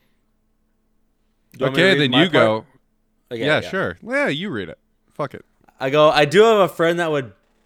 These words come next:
Speaker 1: bet he could eat more wings than you, haha. What flavor and how many orders, haha?"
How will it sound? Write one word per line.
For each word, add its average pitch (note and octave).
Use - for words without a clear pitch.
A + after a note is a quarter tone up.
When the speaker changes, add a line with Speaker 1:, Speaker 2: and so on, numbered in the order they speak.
Speaker 1:
bet D#3+
he E3+
could D3
eat D3
more C#3
wings D#3
than B2+
you, A2
haha. A2+
What C#3+
flavor D#3
and C3+
how C#3
many C#3
orders, A2+
haha?" G2